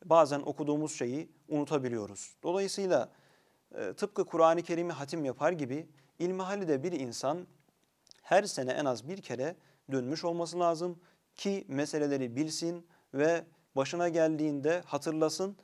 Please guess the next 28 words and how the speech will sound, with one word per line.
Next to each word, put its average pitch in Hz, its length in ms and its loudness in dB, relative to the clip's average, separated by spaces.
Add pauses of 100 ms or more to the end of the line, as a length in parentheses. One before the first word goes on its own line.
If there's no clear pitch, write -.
(220)
veya 190 360 6
en 214 140 2
azından 170 480 0
ilmihalin 196 480 -2
şurasında 185 460 -2
geçiyordu 151 560 0
bir 165 100 0
bakayım, 160 400 2 (260)
yani 143 340 0
net 185 160 -2
olarak 156 440 2
hükmü 170 220 -8
hatırlamasa 160 720 -2
da 190 200 0 (300)
ilmihalde 214 560 0
geçtiğini 143 600 -2
bilir 196 360 -2
ve 160 40 -2
ona 147 240 0
müracaat 127 480 0
eder. 180 320 -2 (180)
Oradan 165 460 4 (300)
tekrar 156 420 0
meseleyi 135 600 -4 (240)
öğrenebilir. 127 720 -2 (400)
Dolayısıyla 135 420 0
her 175 200 0
Müslümanın 135 680 -4